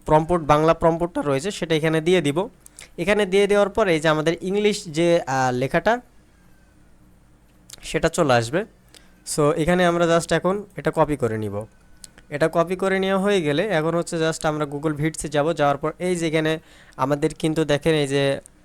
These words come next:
ভিওটা সেট করা আছে, এটা যখন সেট করবেন তখন এই যে ভিও থ্রিটা চলে আসবে এবং এখানে আমরা প্রম্পটটা দিব। প্রম্পটটা দেওয়ার পর এই যে ক্রিয়েট অপশনে ক্লিক করলে আমাদের এই যে দেখেন এখানে আমাদের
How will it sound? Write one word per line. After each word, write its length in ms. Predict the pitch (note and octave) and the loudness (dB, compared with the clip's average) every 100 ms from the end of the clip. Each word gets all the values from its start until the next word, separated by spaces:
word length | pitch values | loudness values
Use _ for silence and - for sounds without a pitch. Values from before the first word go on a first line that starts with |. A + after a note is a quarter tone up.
| _ - B2 | _ -12 -4
ভিওটা 960 | C3 D#3+ E3+ F3 - - - - D#3+ | 2 4 4 2 -6 -20 -20 -6 -4
সেট 240 | - D#3+ - | 0 -2 0
করা 260 | D#3 C3+ | 2 2
আছে, 240 | A#2+ F#3+ B3+ - _ _ - - - | 2 -4 -10 -14 _ _ -20 -20 -10
এটা 160 | D3+ D3 | -4 0
যখন 200 | D#3+ F3 | 2 2
সেট 280 | F3+ G3 G3 | 0 -2 0
করবেন 320 | E3+ D3 F#3 | 0 0 0
তখন 240 | F3+ F3 | -2 0
এই 80 | F3 | 0
যে 160 | D#3+ E3 | 0 0
ভিও 280 | C#3+ D3 D#3 | 0 0 0
থ্রিটা 320 | D3+ D#3 D#3 | -2 -4 -4
চলে 260 | - D#3+ | 0 2
আসবে 240 | C#3 B2+ F#3 | 2 2 -2
এবং 180 | D#3 D#3+ | -2 -4
এখানে 280 | D#3 E3 D#3+ | -2 0 2
আমরা 160 | D#3 | 0
প্রম্পটটা 540 | D#3 D3 C#3+ C3 A#2+ G#2 | 0 -2 -2 -4 -4 -6
দিব। 260 | G2+ G2+ G#2 _ _ _ - - - - - | -6 -10 -14 _ _ _ -20 -20 -20 -18 0
প্রম্পটটা 400 | D#3+ F3 F3+ G3 | 0 0 0 2
দেওয়ার 200 | F#3 F#3+ | 2 2
পর 160 | F#3+ | 2
এই 80 | F3+ | 0
যে 80 | E3+ | -2
ক্রিয়েট 320 | - - F3 | -4 -4 0
অপশনে 340 | E3 - F3 F3 | 0 0 -4 -2
ক্লিক 280 | F#3 F3+ | -2 -2
করলে 220 | F3+ D#3+ G3 | 0 0 2
আমাদের 300 | D#3 C#3+ C#3+ | 0 0 -2
এই 80 | |
যে 100 | C3+ | -2
দেখেন 240 | C3 C3+ C#3+ | -4 -4 -6
এখানে 240 | C3 C#3+ | -4 -4
আমাদের 300 | C3 C3 C#3 | -4 -4 -6